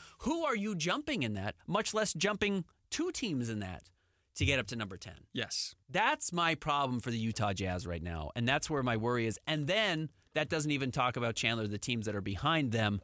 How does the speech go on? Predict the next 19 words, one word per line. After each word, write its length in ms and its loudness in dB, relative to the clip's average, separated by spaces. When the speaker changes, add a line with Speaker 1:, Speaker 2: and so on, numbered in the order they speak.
Speaker 1:
the 60 -10
Portland 340 -4
Trail 220 0
Blazers, 400 0
who 320 -2
are 180 2
young, 360 0
like 220 -2
the 80 -2
Jazz, 380 2
but 80 4
are 80 6
also 260 2
missing 260 0
their 100 0
best 260 0
player, 260 2
Anthony 360 0
Simons 420 -2